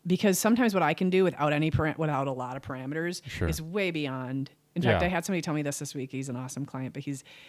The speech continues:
Speaker 1: he kinda gives me a, a t-, bunch of room, but he really ha-, he's really thought about it. In fact, he usually brings a file fu-, full of cool pictures, and
Speaker 2: Sure.
Speaker 1: I, I like to know what, what excites people.
Speaker 2: Yeah.
Speaker 1: So, um, hopefully it's in my portfolio, or they can bring me, you know, some random pictures. But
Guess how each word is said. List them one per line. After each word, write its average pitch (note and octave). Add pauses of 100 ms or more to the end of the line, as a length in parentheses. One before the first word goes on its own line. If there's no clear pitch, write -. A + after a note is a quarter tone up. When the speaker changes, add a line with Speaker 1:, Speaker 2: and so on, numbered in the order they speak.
(160)
Speaker 1:
he D#3+
kinda D3+
gives D3
me C#3 (360)
a, C#3+
a D3
t-, -
bunch D#3+
of C#3+
room, D3+
but F#3
he A#3
really D#4
ha-, D4+
he's G3+
really A3+
thought B2+
about C3
it. A2+
In E3
fact, D3+
he E3
usually E3+
brings D3
a D3
file C3+
fu-, C#3
full C#3
of B2
cool D3+
pictures, B2
and C#3+
Speaker 2:
Sure. E3
Speaker 1:
I, A3+
I -
like F#4+
to -
know F3+
what, D#3+
what D#3+
excites C#3+
people. -
Speaker 2:
Yeah. A2+
Speaker 1:
So, F3
um, C#3
hopefully G3+
it's F#3
in F#3
my E3
portfolio, F3+
or D#3
they C#3+
can D3
bring D#3
me, D3+
you D#3+
know, C#3
some C#3 (120)
random D3+
pictures. D3+
But -